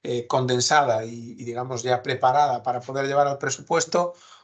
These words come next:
pues, mm, bueno, pues está bien, te puede salir la tortilla, pero antes hay que pelar las patatas, la cebolla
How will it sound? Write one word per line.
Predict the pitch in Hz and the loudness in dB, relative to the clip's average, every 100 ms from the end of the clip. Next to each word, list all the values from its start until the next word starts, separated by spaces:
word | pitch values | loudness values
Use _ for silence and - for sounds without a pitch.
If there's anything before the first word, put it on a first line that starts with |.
| _ | _
pues, | - 127 120 117 117 113 110 113 104 - | -4 0 0 0 0 -2 0 -2 -4 -10
mm, | 156 110 110 104 | -14 -12 -12 -2
bueno, | 127 139 104 | 0 0 -2
pues | 101 | -8
está | 107 127 | -4 0
bien, | 127 147 | 0 0
te | 110 | -2
puede | 107 117 | -4 -4
salir | 135 139 | -2 0
la | 135 127 | 0 0
tortilla, | 123 117 104 101 | -2 -4 -8 -6
pero | 117 | -6
antes | 127 127 | -6 -6
hay | 123 | -4
que | |
pelar | 110 123 117 | -2 0 0
las | 110 | 0
patatas, | - 135 190 190 202 202 170 | 0 2 4 4 2 2 -2
la | 113 | -4
cebolla | - 135 196 196 196 208 | -2 0 2 2 0 -2